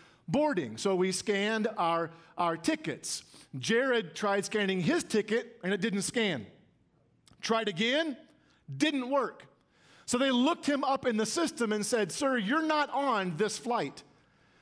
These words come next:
We had printed tickets in hand. So he's like, "What do you mean I'm not on this flight? Like, I have, I'm, I have a ticket." They said, "You can't get on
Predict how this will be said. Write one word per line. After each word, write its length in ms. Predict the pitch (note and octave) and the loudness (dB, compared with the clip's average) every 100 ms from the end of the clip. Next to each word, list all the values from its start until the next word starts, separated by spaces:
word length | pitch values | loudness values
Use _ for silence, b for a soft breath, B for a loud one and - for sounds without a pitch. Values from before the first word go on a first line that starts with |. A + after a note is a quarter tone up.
| b - | b 0
We 160 | D4+ | 2
had 240 | E4+ C#4 - | 2 0 -2
printed 500 | E4 E4+ E4 B3+ - | -2 0 0 0 0
tickets 440 | E4 D4+ B3+ - | 0 2 -2 -2
in 180 | D4 C#4 | 0 2
hand. 460 | B3 C#4+ G#3 C#3 | 2 2 0 -2
So 80 | G#3+ | 0
he's 160 | D4+ C#4+ | 2 2
like, 180 | C4 D4+ | 0 0
"What 100 | E4 | 2
do 80 | |
you 80 | D#4 | 2
mean 300 | F#4 G4+ G#3+ | 2 2 0
I'm 120 | D3 | 0
not 120 | A3 A3 | 0 2
on 220 | A#3 G#3 | 0 0
this 180 | G3 - | -2 0
flight? 320 | D#4 B3 E3 B B | 0 0 -2 B B
Like, 100 | C4 | -2
I 140 | C4+ A#3+ | 0 2
have, 300 | C#4+ D#4+ B3 | 0 0 0
I'm, 140 | A#3 - B - | -2 -4 B -2
I 140 | B3 | -2
have 440 | G#3 D4 D#4 D4+ D4+ | 0 0 2 0 0
a 100 | G#3+ | -4
ticket." 560 | - E4 E4 C3 - - B B B B D#3 | 0 -2 0 -8 -8 -18 B B B B -2
They 160 | A#3+ | -2
said, 280 | - A3+ F3 | 0 0 0
"You 200 | G#3 D#4 | 2 2
can't 400 | D#4 D4 D#4 A#3+ | 0 -2 -2 0
get 160 | B3+ A#3 | 0 0
on 480 | B3+ F#3+ D3 D3+ | 0 0 -2 -4